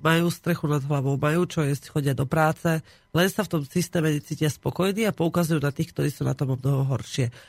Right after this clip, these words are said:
Ako keby za nich preberali tú zodpovednosť. Tak ako to robím ja, keď pomáham ľuďom na východe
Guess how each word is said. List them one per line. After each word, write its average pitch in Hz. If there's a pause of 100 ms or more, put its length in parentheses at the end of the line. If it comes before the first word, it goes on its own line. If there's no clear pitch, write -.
Ako 180
keby 180
za 160
nich 143
preberali 139
tú 143
zodpovednosť. 117 (420)
Tak 170 (100)
ako 175
to 170
robím 143
ja, 156
keď -
pomáham 147
ľuďom 139
na 135
východe 131